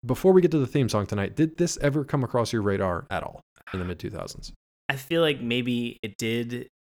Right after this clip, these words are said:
Speaker 2: I, I feel like, I feel like this was, like, weird. If we were to go online and search Rule thirty-four for just probably anything, I
Speaker 1: Yeah.
Speaker 2: feel like this kind of weird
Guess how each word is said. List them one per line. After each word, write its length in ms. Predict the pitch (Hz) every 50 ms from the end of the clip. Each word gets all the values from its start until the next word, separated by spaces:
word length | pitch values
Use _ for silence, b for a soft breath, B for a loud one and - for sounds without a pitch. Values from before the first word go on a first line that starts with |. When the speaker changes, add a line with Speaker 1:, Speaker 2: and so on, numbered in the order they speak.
| _ -
Speaker 2:
I, 320 | 117 117 - - 123 123 104 113
I 60 | 123
feel 200 | - - 151 143
like, 260 | 143 135 135 139 - _ _ _ _ _ _ _ _ _ _ _ _ _ _ _ _ _ _ _ _ -
I 40 | - - -
feel 80 | 226
like 140 | 226 196 151
this 180 | 185 180 - -
was, 140 | 156 139 135
like, 160 | 131 123 -
weird. 640 | 120 113 113 127 127 135 139 143 143 139 139 143 - -
If 120 | 127 113 -
we 240 | 139 151 190 220 240
were 260 | 247 226 220 220 214
to 180 | 214 214 - 180
go 300 | 156 135 143 143 143 143
online 640 | - 135 135 135 131 127 120 120 127 123 123 123 127
and 200 | 127 120 117 113
search 320 | - - 135 123 113 - 110
Rule 300 | 104 107 120 127 123 117
thirty-four 680 | - 127 123 120 117 110 - - 113 107 113 113 113
for 180 | 113 - - 107
just 220 | 107 113 107 -
probably 460 | - 117 110 113 107 98 101 101 - -
anything, 600 | 110 117 131 135 - 151 151 156 160 170 170 - _ _ _ _
I 60 | -
Speaker 1:
Yeah. 80 | 117 92
Speaker 2:
feel 160 | - 147 143
like 220 | 139 135 117 113 -
this 180 | 135 131 -
kind 240 | - - 135 131 123
of 160 | 120 104 104
weird 480 | 104 113 117 120 120 120 113 113 117